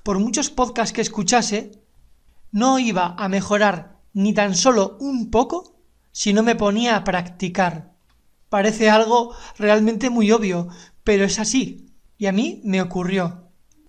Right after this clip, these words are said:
De nada te va a servir ver cincuenta tutoriales de cómo dibujar manos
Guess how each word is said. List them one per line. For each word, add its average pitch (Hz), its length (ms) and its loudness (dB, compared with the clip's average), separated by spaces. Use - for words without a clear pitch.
De 196 160 0
nada 277 260 0
te 233 100 -2
va 220 120 4
a 254 80 2
servir 226 540 -2
ver 208 540 -2
cincuenta 214 720 2
tutoriales 220 640 0
de 208 140 0
cómo 240 240 0
dibujar 196 480 -4
manos 220 500 -4